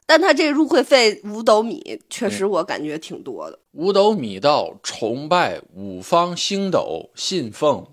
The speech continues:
Speaker 2: 五斗经。
Speaker 1: 怎么又出来个五斗经？
Speaker 2: 这是他们自己的经文要义啊。
Speaker 1: 哦，我以为五斗经是一个蜘蛛精、蛤蟆精。
Speaker 2: <laughs> 经书的经。
Speaker 1: 五斗米这也成精。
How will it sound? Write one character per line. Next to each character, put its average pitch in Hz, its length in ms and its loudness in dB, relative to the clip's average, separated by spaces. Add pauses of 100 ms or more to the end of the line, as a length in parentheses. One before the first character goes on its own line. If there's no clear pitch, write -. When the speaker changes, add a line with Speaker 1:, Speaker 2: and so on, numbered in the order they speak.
Speaker 2:
五 123 220 -2
斗 - 280 -6
经。 139 300 -4 (160)
Speaker 1:
怎 175 120 -10
么 190 80 -2
又 240 100 -4
出 226 160 -8
来 233 100 4
个 214 100 0
五 175 200 -4
斗 143 180 0
经？ 185 300 -4 (120)
Speaker 2:
这 208 120 -2
是 123 180 -6
他 170 180 -4
们 165 220 -4
自 160 160 -6
己 101 100 -8
的 95 160 -12
经 143 240 -8
文 113 160 -6
要 135 220 -2
义 165 160 -8
啊。 - 80 -14 (120)
Speaker 1:
哦， 262 120 2
我 240 180 4
以 269 140 8
为 220 140 4
五 247 160 2
斗 196 180 6
经 277 260 2
是 302 200 -2
一 240 120 -6
个 247 460 6
蜘 269 180 -6
蛛 277 160 -2
精、 269 300 2
蛤 240 260 -2
蟆 262 160 2
精。 269 220 0 (400)
Speaker 2:
<laughs> - 380 -14
经 240 200 0
书 247 220 0
的 226 160 8
经。 143 360 4
Speaker 1:
五 262 140 -2
斗 320 200 6
米 240 400 -6
这 254 160 6
也 202 280 4
成 220 240 0
精。 269 200 4